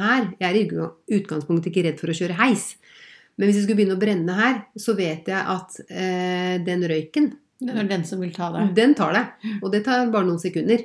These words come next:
Speaker 2: Mm.
Speaker 1: Men den har jeg jobbet meg gjennom, da, men den hang lenge i, altså.
Speaker 2: Mm.
Speaker 1: Mm.
Speaker 2: Så da ser dere det at det liksom, ikke sant? Og det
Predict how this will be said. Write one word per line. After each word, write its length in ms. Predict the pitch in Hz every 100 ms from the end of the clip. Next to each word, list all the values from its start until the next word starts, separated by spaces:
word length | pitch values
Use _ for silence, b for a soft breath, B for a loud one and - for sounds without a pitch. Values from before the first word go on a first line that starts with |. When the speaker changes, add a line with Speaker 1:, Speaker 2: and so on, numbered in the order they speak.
| -
Speaker 2:
Mm. 200 | 240 208 190 B B
Speaker 1:
Men 160 | 220 214
den 140 | 220
har 140 | 247 269
jeg 80 | 233
jobbet 240 | 170 -
meg 200 | 208 208
gjennom, 320 | 175 170 214 285
da, 80 |
men 140 | 240 226
den 180 | 214 277
hang 240 | 240 233
lenge 240 | 262 233
i, 80 | 254
altså. 340 | 302 - 214 202 _
Speaker 2:
Mm. 420 | 254 202 180 190 208
Speaker 1:
Mm. 400 | 233 196 185 262 - _ B B B
Speaker 2:
Så 140 | -
da 140 | 233 226
ser 320 | - 180 170
dere 240 | 180 196 202
det 140 | 185 175
at 180 | 180 175
det 100 | 196
liksom, 320 | 190 202 196 185 - - -
ikke 140 | 214 202
sant? 160 | 240
Og 140 | 247
det 100 | 214